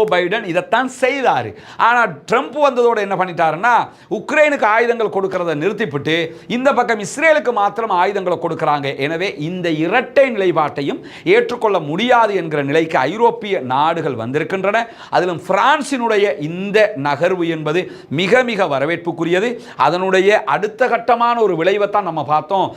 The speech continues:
டபிள்யூ ஹெச் ஓ, வேர்ல்டு ஹெல்த் ஆர்கனைசேஷன்ல கூட தற்போது பாலஸ்தீனம் தனிநாடு என்கிற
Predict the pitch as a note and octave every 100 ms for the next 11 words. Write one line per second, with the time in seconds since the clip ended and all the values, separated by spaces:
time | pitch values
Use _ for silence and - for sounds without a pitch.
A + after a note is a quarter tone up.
0 | - C3 F3+ G#3 C4+ C4 G#3+ F#3+ - F#3+
1 | F3+ G3 C4+ C#4+ A3+ F#3 A3 A3 E3 F#3+
2 | G3 G3 D#3+ D#3 D#3+ D#3+ C#3+ B2+ A#2+ B2
3 | A#3 - - - - F3+ F3 F3 E3 E3+
4 | E3+ D#3+ D3+ E3+ F#3+ E3+ - E3 E3 E3+
5 | - C#3 G3 G3 F3+ E3+ F3 C3+ C#3+ C#3